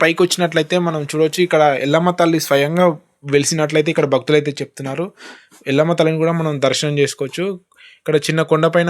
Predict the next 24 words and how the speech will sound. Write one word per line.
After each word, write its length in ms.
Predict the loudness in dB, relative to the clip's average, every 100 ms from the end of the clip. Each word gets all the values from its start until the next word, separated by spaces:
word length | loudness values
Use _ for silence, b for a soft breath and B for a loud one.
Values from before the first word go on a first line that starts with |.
| -2
మనకు 180 | -4 -2
ఎల్లమ్మ 240 | -2 -2 -2
తల్లి 140 | 0 0
అయితే 140 | 0 0
దర్శనం 280 | -2 -4 -6
ఇస్తుంది. 280 | -8 -6 -4 -6 -6 0
బయట 140 | 0 0
నుంచి 160 | -2 -2
కూడా 120 | -2 0
చూడొచ్చు. 340 | -2 -4 -8 -8 -4
అదే 140 | -2 -2
మనకు 220 | -4 -4 -2
ఎల్లమ్మ 200 | -2 -2 -2
ట-, 200 | -2 -2 B B B -2
తల్లి 200 | 0 0 -2
టెంపుల్ 260 | -2 -2 0
ముందు 120 | 0
అయితే 140 | 0 -2 -4
మనకు 180 | -4 -4
నందీశ్వరుడు 520 | -4 -4 -4 -4 -2 -4 -4
మనం 160 | -8 -4
దర్శనం. 220 | -2 -2 -2 0 -2
భక్తులు 280 | 2 2 2
అధిక 160 | 2